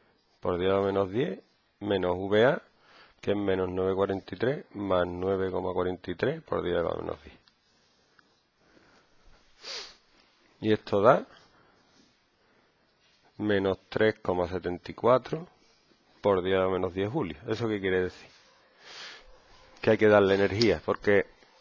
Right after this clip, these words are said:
lo más normal es que está aquí.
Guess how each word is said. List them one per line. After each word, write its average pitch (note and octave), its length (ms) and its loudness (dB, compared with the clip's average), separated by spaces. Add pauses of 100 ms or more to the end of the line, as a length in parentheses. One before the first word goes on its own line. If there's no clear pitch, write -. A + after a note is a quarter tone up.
(580)
lo G2+ 160 -2
más G#2+ 180 6
normal B2 520 6 (640)
es A2+ 100 0
que - 80 -4
está - 160 -6
aquí. - 180 -10